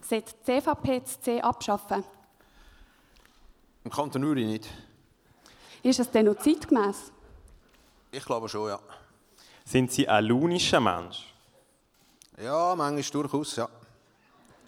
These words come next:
Speaker 1: Sie haben wichtige Persönlichkeiten von der Wirtschaft kennengelernt. Wer hat Sie am meisten beeindruckt?
Speaker 2: Beeindruckt hat mich, äh, der C E O von der S B B. Von seiner Art her kann man noch etwas lernen.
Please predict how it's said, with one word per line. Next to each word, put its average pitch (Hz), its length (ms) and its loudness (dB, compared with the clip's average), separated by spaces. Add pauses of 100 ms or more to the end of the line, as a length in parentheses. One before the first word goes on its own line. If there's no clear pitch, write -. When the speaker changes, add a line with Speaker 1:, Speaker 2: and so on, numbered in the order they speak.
(400)
Speaker 1:
Sie 233 180 -2
haben 233 200 0
wichtige 339 400 0
Persönlichkeiten 254 920 -2
von 226 140 -10
der 214 100 -8
Wirtschaft 226 460 -10
kennengelernt. 220 680 -8 (340)
Wer 202 180 -4
hat 240 220 -6
Sie 311 80 0
am 294 100 4
meisten 277 380 -2
beeindruckt? 285 480 -4 (2250)
Speaker 2:
Beeindruckt 147 640 -10
hat 127 180 -6
mich, 120 320 -14
äh, 107 300 -6
der 101 220 -12
C - 200 -10
E 131 120 -8
O 123 160 -6
von 107 140 -14
der 104 140 -10
S 120 140 -12
B 139 100 -8
B. 135 300 -8 (1080)
Von 107 160 -10
seiner 113 360 -12
Art 113 280 -10
her 104 160 -8
kann 98 140 -14
man 101 120 -16
noch 95 40 -12
etwas 95 300 -16
lernen. 98 280 -16